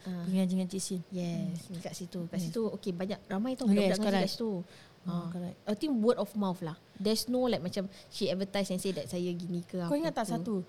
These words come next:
Speaker 2: Suzlina kat atas tu.
Speaker 1: Ah, ah, ah.
Speaker 2: Dengan abang dia, siapa
Speaker 1: Ah.
Speaker 2: nama dia?
Speaker 1: Ah, aku tak
Speaker 2: Ju,
Speaker 1: ingat.
Speaker 2: Ju punya saudara lah.
Speaker 1: Tahu, tahu.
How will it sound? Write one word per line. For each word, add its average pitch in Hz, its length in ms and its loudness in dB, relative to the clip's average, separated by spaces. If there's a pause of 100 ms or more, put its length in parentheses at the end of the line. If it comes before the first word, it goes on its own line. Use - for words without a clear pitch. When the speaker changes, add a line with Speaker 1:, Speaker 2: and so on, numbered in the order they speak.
Speaker 2:
Suzlina 226 600 8
kat - 160 2
atas 190 220 2
tu. 185 60 6
Speaker 1:
Ah, 185 80 6
ah, 185 200 2
ah. 180 100 0 (140)
Speaker 2:
Dengan 208 240 2
abang 202 200 2
dia, 226 120 -2
siapa 240 160 -10
Speaker 1:
Ah. 190 100 2
Speaker 2:
nama 170 180 0
dia? 175 180 -2
Speaker 1:
Ah, 170 260 0
aku 143 120 -12
tak 190 100 0
Speaker 2:
Ju, 233 100 4
Speaker 1:
ingat. 269 200 4
Speaker 2:
Ju 208 120 0
punya 247 240 0 (140)
saudara 240 340 0
lah. 190 160 2
Speaker 1:
Tahu, 196 240 2
tahu. 180 180 -2